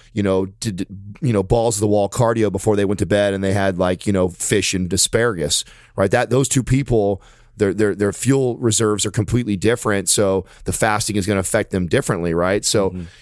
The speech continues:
Speaker 1: you know, you, you wanna get to at least that twelve hour mark. But once you hit that twelve hour mark,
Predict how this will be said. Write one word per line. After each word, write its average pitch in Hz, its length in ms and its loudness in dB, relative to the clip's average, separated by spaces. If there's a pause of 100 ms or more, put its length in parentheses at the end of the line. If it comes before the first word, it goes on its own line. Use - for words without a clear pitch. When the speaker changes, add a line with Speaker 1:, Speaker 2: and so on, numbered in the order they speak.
Speaker 1:
you 160 80 2
know, 151 60 4
you, 156 180 2
you 151 120 0
wanna 160 200 0
get 147 140 -2
to 143 80 2
at 135 60 0
least 131 200 -2
that 110 140 2
twelve 110 240 2
hour 120 180 2
mark. 95 180 -4
But 110 80 0
once 180 160 0
you 185 40 2
hit 151 60 0
that 135 120 2
twelve 120 200 2
hour 156 220 0
mark, 107 280 0